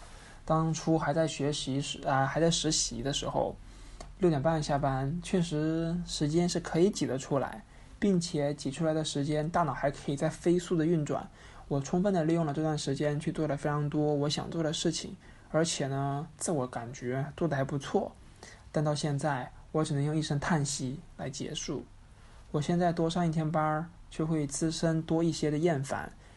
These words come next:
这个厌烦不是厌烦自己在做的事情，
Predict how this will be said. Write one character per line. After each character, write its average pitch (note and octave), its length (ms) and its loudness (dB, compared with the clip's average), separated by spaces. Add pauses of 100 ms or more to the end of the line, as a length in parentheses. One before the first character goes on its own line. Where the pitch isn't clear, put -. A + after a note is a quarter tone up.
(140)
这 - 160 -2
个 G3+ 80 2
厌 F3+ 240 4
烦 C3 260 -2
不 C#3+ 140 -2
是 D#3 100 2
厌 D#3+ 240 4
烦 C3 240 -2
自 D#3+ 100 0
己 C3+ 120 2
在 D3 180 2
做 D3 140 0
的 C3+ 120 0
事 D#3 200 0
情， - 260 -4